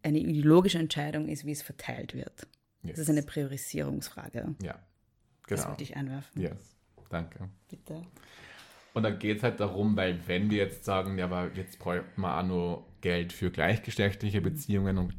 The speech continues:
Speaker 2: Opfer von Gewalt in gleichgeschlechtlichen Beziehungen, ja, dann nehmen wir es halt den Frauen weg.
Speaker 1: Mhm.
Speaker 2: Also, weil halt dann wird nicht priorisiert, nein, dann machen wir halt einen extra Topf für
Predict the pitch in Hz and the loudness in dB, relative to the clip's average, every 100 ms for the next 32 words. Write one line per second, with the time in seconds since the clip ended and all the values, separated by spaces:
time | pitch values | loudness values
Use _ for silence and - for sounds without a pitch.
0 | - 87 - - 90 85 90 90 82 78 | -2 -2 0 0 0 2 0 0 2 0
1 | 82 92 85 87 - 95 104 95 - 95 | 0 0 0 0 0 -2 0 -2 -2 0
2 | 95 90 - - - 101 98 95 104 98 | 0 0 -6 -16 -8 -2 2 6 6 8
3 | 95 95 90 92 95 87 62 - - - | 6 4 6 8 8 6 0 -4 -20 -14
4 | - 147 135 131 151 - 110 90 - - | -6 -4 -4 2 8 8 8 2 -12 -18
5 | - 92 101 95 101 98 92 98 95 90 | 0 6 6 6 4 2 2 0 0 -2
6 | - 98 90 90 92 - 98 92 92 92 | 0 0 2 0 -4 -2 0 2 2 2
7 | 90 98 92 90 - - - 92 87 - | 2 0 -2 0 -2 -2 -2 0 0 0
8 | 92 85 - - 90 82 80 | -2 -2 -6 -4 0 2 0